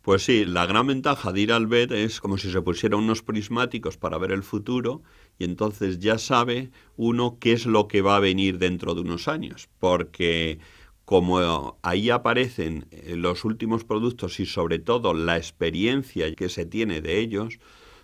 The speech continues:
pues realmente por parte nuestra, porque de hecho hay unas delegaciones importantes invitadas por fabricantes como Smart,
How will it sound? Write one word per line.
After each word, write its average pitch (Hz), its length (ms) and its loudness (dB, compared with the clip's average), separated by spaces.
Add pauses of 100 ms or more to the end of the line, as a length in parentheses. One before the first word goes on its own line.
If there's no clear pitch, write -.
(140)
pues 90 200 0
realmente 113 1160 2
por 82 240 -2
parte 101 360 0
nuestra, 123 400 -2
porque 98 240 -4
de 85 160 0
hecho 92 300 -2
hay 90 200 0
unas 85 680 -6
delegaciones 85 840 -4
importantes 113 840 -4
invitadas 90 540 -6
por 85 200 -4
fabricantes 92 840 -6
como 73 340 -10
Smart, 101 580 0